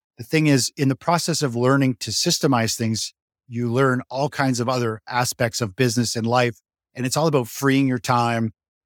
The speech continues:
And, um, that, that was kind of the big opener, has always been, how can I make things make money while I'm not there? And that's why real estate has been so big.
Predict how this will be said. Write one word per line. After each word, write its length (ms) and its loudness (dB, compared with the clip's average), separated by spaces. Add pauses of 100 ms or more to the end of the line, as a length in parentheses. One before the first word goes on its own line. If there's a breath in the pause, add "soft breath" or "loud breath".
And, 480 -2
um, 440 0 (720)
that, 240 -6
that 120 2
was 120 2
kind 180 0
of 80 0
the 80 0
big 220 2
opener, 360 -2
has 140 -8
always 340 -2
been, 160 0
how 260 0
can 180 -4
I 100 0
make 380 0 (260)
things 280 0
make 220 -2
money 380 -2
while 240 2
I'm 160 0
not 300 -4
there? 320 -8
And 120 -4
that's 200 -2
why 80 2
real 280 2
estate 260 0
has 120 -2
been 140 -2
so 320 2
big. 320 0